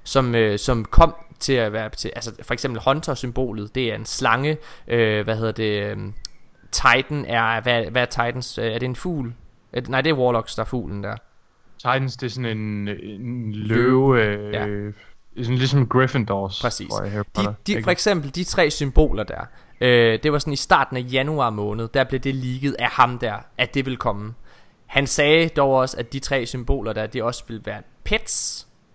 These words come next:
Speaker 1: til de enkelte classes. Det er en anden ting, der heller kan vise sig at være rigtigt. Øhm, det, det, det, jeg kan heller ikke helt se, øh, øh, altså jeg tror det kommer. Og jeg, hvor, hvor, jeg tror det der med pets, det kommer, og det bliver de der ting. Noget der, noget der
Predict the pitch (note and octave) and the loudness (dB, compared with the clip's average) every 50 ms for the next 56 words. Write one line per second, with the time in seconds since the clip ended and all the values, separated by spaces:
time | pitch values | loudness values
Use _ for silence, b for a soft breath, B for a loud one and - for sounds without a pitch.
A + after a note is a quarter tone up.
0 | _ _ _ _ _ _ _ _ _ _ _ _ _ - - - C3+ B2+ B2 - | _ _ _ _ _ _ _ _ _ _ _ _ _ -12 -10 -8 -6 -6 -4 -2
1 | C#3+ C3 A#2+ A2 G#2+ - - A2 G#2+ A2+ A#2 - A2+ - - B B B B - | -2 -2 -2 -4 -6 -6 -4 -4 -4 -4 -4 -8 -10 -10 -12 B B B B -4
2 | C3 C3 C3 C3+ D3+ D3 - C#3 B2 B2 A#2 C3+ B2 A#2+ - A#2+ A2+ A#2+ A2 - | -2 0 0 0 0 0 -2 -2 -2 -4 -4 -4 -4 -4 -6 -8 -10 -12 -10 -8
3 | - A2+ G#2 G#2+ - B2 A#2+ - - - - - - b b b b b - A#2 | -8 -8 -6 -8 -8 -10 -12 -14 -14 -14 -14 -16 -16 b b b b b -2 0
4 | A2+ A2 G#2+ G#2+ G#2+ G#2+ G#2 G2+ G2+ G2 G2+ G2+ - B B B B B - - | 0 0 -2 -4 -4 -6 -8 -8 -10 -10 -10 -12 -14 B B B B B -20 -20
5 | - - - - - - - - - D3 D3 - _ - - C#3 C#3 C#3 - D3 | -20 -20 -18 -18 -18 -20 -20 -10 -6 -6 -6 -6 _ -8 -2 0 0 2 2 0
6 | D3 C#3+ C3 - - D#3 C3+ A#2 - - C#3 C3 - - - - - A2 A2 G#2+ | 0 -2 -2 -4 -4 -6 -6 -6 -4 -4 -4 -4 -6 -8 -8 -6 -4 -2 -2 -2
7 | G#2+ A2 A2 - - A#2+ B2+ - C3 B2 D3+ E3 E3 D#3+ - A#3 G#3+ D#3 - - | -4 -4 -6 -6 -6 -6 -4 -2 -2 -2 0 0 0 4 6 6 6 6 6 8
8 | F#3 E3 - - - - - - - - - C#3+ D3+ D#3+ D3 D3+ E3 F#3+ C#3+ D#3 | 8 6 6 4 -4 -8 -10 -12 -6 2 6 8 8 8 6 4 4 4 4 6
9 | F3 E3+ - D#3+ D#3+ E3 - - A3+ G3 D3+ D#3+ D#3 D3+ - - - - - - | 4 4 4 6 4 4 4 4 4 4 6 4 2 4 6 6 6 6 4 -6
10 | D#3 - - D3 C3 G#2 G#2 - G#2 A#2 A#2 - B2 B2 B2+ B2 B2+ B2 B2 A2+ | -6 -2 0 0 0 0 -2 -2 -2 -2 -2 -4 -6 -6 -6 -6 -6 -4 -6 -6
11 | - - A#2 G#2 - B B B B B B - C3 C#3 D#3 E3 F#3 F#3 F#3 - | -6 -6 -10 -12 -12 B B B B B B -4 0 2 2 2 2 2 -2 -4
12 | - - - - - - D#3 D#3 D#3+ F3 F#3 F3+ | -8 -12 -20 -20 -16 -10 -6 -2 -2 0 0 -2